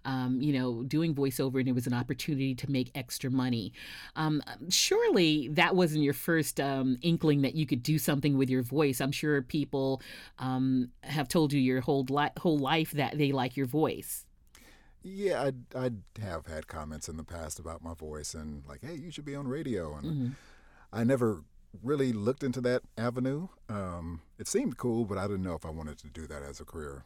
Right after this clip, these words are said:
Speaker 2: But then I found out that you can do other things with your voice, and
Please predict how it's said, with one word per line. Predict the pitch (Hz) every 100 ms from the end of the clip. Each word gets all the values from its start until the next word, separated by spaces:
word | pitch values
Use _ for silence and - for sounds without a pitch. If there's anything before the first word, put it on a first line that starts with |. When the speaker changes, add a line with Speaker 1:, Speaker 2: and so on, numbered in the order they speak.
| -
Speaker 2:
But | - 78 80 85
then | 87
I | 82
found | - 87 82
out | 82 80
that | 76 90
you |
can | 85
do | 82
other | 135 151
things | - 76 76
with | 76
your | 73
voice, | 71 78 110 104
and | 78 71